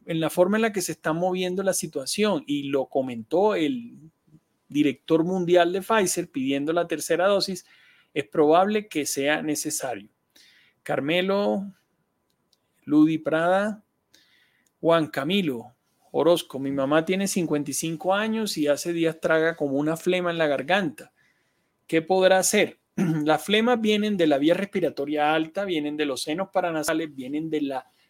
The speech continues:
retrofaringe, cuando se inflama, vienen de más abajo de la laringe por inflamación de la misma, infección o edema producido de otras causas, vienen de la vía respiratoria directamente de los bronquios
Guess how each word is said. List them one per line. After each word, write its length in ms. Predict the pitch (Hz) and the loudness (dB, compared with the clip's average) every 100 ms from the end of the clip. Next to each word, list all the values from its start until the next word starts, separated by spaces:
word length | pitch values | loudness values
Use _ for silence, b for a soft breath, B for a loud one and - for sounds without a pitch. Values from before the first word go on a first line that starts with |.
| _ | _
retrofaringe, 1600 | - 160 196 208 208 196 190 196 170 160 208 233 202 160 202 233 b b _ | -12 0 2 2 2 -2 -2 -4 -8 -2 0 0 0 -4 -6 -6 b b _
cuando 320 | 165 156 143 | -6 -4 -4
se 120 | - | -6
inflama, 600 | 131 123 175 185 180 190 190 | -6 -4 0 2 2 -2 -4
vienen 420 | 143 143 160 170 | -4 -6 -6 -6
de 120 | 165 | -4
más 280 | 151 156 165 | -2 -4 -2
abajo 520 | 165 165 170 170 170 _ b b b _ | 2 2 2 -4 -10 _ b b b _
de 160 | 143 143 | -2 2
la 140 | 147 | 2
laringe 680 | 151 151 226 220 151 165 185 | 2 2 2 2 -2 -6 -8
por 260 | - 147 | -4 -4
inflamación 720 | 147 139 143 131 123 - 147 | -4 -6 -8 -8 -6 -4 -2
de 80 | 156 | -2
la 120 | 165 | -2
misma, 480 | 139 156 165 151 156 | -2 -6 -6 -6 -4
infección 920 | 147 143 143 123 - 165 160 165 165 - b b b _ | -4 -6 -8 -8 -6 0 2 0 -4 -10 b b b _
o 180 | 147 143 | 2 2
edema 380 | 139 143 160 170 | 2 0 0 0
producido 500 | 170 147 - 147 160 | 0 0 2 2 2
de 40 | |
otras 240 | 165 170 | 0 -6
causas, 500 | - 226 226 214 214 B B B _ | 0 4 6 4 -4 B B B _
vienen 420 | 151 156 175 208 | -6 -2 0 0
de 100 | 208 | 0
la 120 | 190 160 | 2 2
vía 200 | 156 175 | 2 2
respiratoria 840 | 196 190 196 160 143 208 226 151 | 0 -6 -4 -4 0 2 2 2
directamente 680 | 135 135 143 165 165 165 160 | 0 -2 -4 -4 -4 -4 -2
de 60 | 180 | -2
los 200 | 151 120 | -2 -4
bronquios 800 | 120 214 240 - 180 170 - | 0 2 2 -2 -2 -4 -4